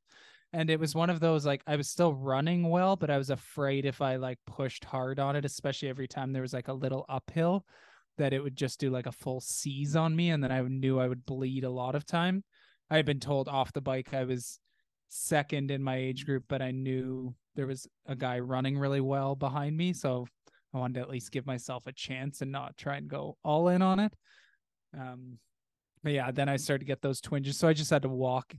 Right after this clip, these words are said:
through every aid station and, um, crush, like, a bunch of Coke,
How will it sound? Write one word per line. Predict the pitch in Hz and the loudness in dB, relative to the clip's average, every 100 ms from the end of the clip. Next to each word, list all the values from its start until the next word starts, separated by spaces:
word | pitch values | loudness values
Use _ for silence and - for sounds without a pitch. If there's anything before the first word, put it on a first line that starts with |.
| - | -4
through | 143 139 | 0 0
every | 131 135 131 | 0 2 2
aid | 131 | 0
station | - - 135 - 143 | -2 0 2 2 -2
and, | 131 | 0
um, | 127 123 123 - _ _ _ _ - | 0 -2 -4 -10 _ _ _ _ -18
crush, | - 139 131 - | 0 0 2 -2
like, | 131 | -4
a | 127 | -2
bunch | 127 127 123 | -2 -4 -4
of | 135 127 123 _ _ _ - _ _ - | -4 -6 -8 _ _ _ -20 _ _ -4
Coke, | - 135 123 | 2 2 0